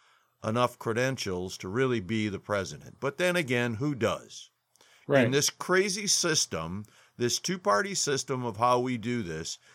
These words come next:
Speaker 1: we always end up putting some guy up in front that's, that the other guys spend a lot of money trying to go back and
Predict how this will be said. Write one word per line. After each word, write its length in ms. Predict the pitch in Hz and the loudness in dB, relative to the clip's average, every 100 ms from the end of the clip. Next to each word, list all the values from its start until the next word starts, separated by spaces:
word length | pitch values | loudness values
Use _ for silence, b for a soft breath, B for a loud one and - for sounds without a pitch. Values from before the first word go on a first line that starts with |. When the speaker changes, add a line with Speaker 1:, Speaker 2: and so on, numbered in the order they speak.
| b | b
Speaker 1:
we 160 | 120 120 | -2 6
always 460 | 120 156 180 196 180 | 8 8 4 2 0
end 200 | 185 160 | 4 6
up 220 | 156 - | 6 4
putting 260 | 139 - | -2 -2
some 380 | 107 - 131 196 | -2 2 2 2
guy 300 | 208 208 208 | 4 4 6
up 200 | 185 190 | 4 2
in 140 | 196 180 | -2 -8
front 560 | - 107 104 113 - - _ _ _ _ _ _ _ - | -4 0 0 -2 -10 -20 _ _ _ _ _ _ _ -6
that's, 640 | 107 117 120 - - - - | 4 6 6 2 -2 -2 -4
that 220 | 131 127 | -4 -2
the 120 | 131 | 2
other 240 | 123 180 170 | 4 4 2
guys 460 | 107 143 143 147 | 4 8 8 6
spend 320 | - - 143 139 | 2 2 2 4
a 40 | |
lot 300 | 127 131 175 | 2 2 2
of 80 | 170 | 2
money 300 | 143 139 143 | 4 2 0
trying 340 | - 147 147 | -2 0 0
to 80 | 139 | -2
go 220 | 107 143 | 2 2
back 400 | 135 131 147 156 | 4 4 4 0
and 240 | 110 101 | -6 -6